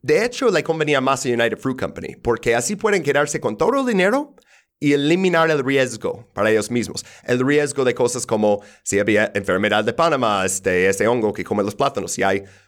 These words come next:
un, este, una tormenta tropical o un huracán que llegan ahí a veces. Entonces, ah,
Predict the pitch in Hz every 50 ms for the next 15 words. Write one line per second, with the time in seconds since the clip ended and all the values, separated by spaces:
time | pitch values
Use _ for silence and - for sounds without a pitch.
0 | _ _ - 113 110 110 107 107 - - - 104 101 101 101 110 123 131 127 -
1 | 165 170 202 208 196 156 - 147 120 113 110 101 98 95 95 - 135 123 - -
2 | - - 156 147 151 147 143 131 104 104 117 120 120 120 127 123 123 123 156 147
3 | 143 131 123 127 104 101 104 104 107 95 98 101 101 98 95 95 95 - 98 -
4 | - _ _ - 175 185 214 240 220 - 208 190 - - - - 156 160 165 165
5 | 170 170 165 165 151 -